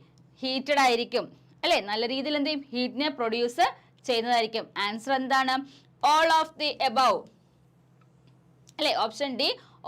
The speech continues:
all of the above ആയിരിക്കും. ഓക്സിജൻ എവിടെയൊക്കെ യൂസ് ചെയ്യുന്നുണ്ട്? സ്റ്റീലിന്റെ മാനുഫാക്ചറിന് യൂസ് ചെയ്യുന്നുണ്ട്.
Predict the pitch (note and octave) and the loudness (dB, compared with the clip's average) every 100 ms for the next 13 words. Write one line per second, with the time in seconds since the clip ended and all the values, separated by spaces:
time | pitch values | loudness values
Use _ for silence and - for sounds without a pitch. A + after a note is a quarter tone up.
0 | C#4 E4 F4 F4 E4+ B3 C#4 C4 G#3+ G#3+ | 2 4 2 2 -2 0 2 2 2 0
1 | G3 A3+ - C#4+ C4+ C#4 D4+ D#4+ E4 E4 | 0 0 -2 -4 -2 -2 -2 -4 -2 0
2 | D#4+ D4 D4 - _ _ _ - C4 C4 | 0 0 -2 -4 _ _ _ -6 -2 0
3 | C#4+ D#4 A#3+ A#3 A#3 C4 C4 D4 D4 D4 | 0 0 -2 -2 -2 -2 -2 -6 -4 -4
4 | C#4+ D4+ D4 D4 C#4+ F4 | -4 -2 0 0 0 0